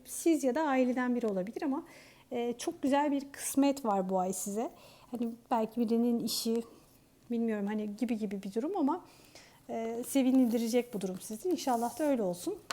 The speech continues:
Şimdi kartlarımızı iş ve kariyerle ilgili karıştırmak istiyorum. Eğer ki "Ben çalışmıyorum, iş hayatım, kariyer hayatım yok." diyorsanız aile bireylerinden birinin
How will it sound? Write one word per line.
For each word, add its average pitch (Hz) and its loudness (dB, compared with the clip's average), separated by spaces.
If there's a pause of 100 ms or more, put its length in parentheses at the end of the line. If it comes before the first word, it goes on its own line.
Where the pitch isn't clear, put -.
(680)
Şimdi 370 -6
kartlarımızı 330 0 (600)
iş 339 0
ve - 8 (140)
kariyerle 294 4
ilgili 262 0
karıştırmak 196 -4
istiyorum. 220 -4 (460)
Eğer 349 0
ki 339 0
"Ben 330 2
çalışmıyorum, 262 0
iş 262 -4
hayatım, 262 0
kariyer 254 0
hayatım 254 0
yok." 262 0
diyorsanız 247 -2
aile 254 2
bireylerinden 247 2
birinin 247 0